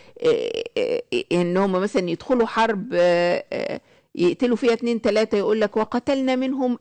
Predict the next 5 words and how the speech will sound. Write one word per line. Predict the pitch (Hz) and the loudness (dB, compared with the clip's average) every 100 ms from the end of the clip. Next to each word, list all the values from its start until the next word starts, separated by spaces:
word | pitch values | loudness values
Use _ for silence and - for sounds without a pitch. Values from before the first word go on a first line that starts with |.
| 247 | 0
ألف | 262 - | 0 0
ألف"، | - 262 254 - 247 | 0 2 0 0 0
وحاجات | 220 208 208 202 190 - 190 233 269 | 0 -4 -2 0 0 0 0 0 2
زي | 247 240 | 2 2
كده. | - 233 | 0 -2